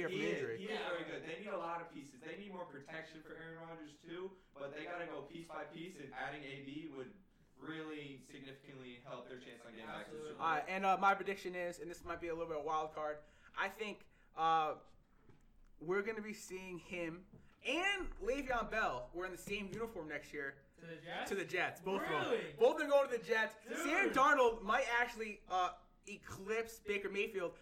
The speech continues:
Speaker 1: I remember I made a bet with our old roommate who would be a better quarterback in the N F L, Baker Mayfield and Sam Darnold. I picked Sam Darnold. Right now, I'm looking like a fool. Okay?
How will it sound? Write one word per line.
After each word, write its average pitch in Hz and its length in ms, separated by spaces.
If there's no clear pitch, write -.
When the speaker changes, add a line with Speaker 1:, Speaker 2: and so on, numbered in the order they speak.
Speaker 1:
I - 80
remember 220 160
I 208 80
made 202 120
a 175 40
bet 190 240
with 180 120
our 170 280
old 190 180
roommate 170 420
who 202 140
would 196 100
be 196 120
a 180 40
better 175 160
quarterback 180 300
in 165 60
the 165 100
N 165 100
F 160 120
L, 170 280
Baker 180 260
Mayfield 170 460
and 147 80
Sam 151 240
Darnold. 160 340
I 247 100
picked - 200
Sam 226 200
Darnold. 208 260
Right 240 140
now, 233 160
I'm 202 100
looking 196 140
like 156 120
a 127 120
fool. 143 300
Okay? 180 360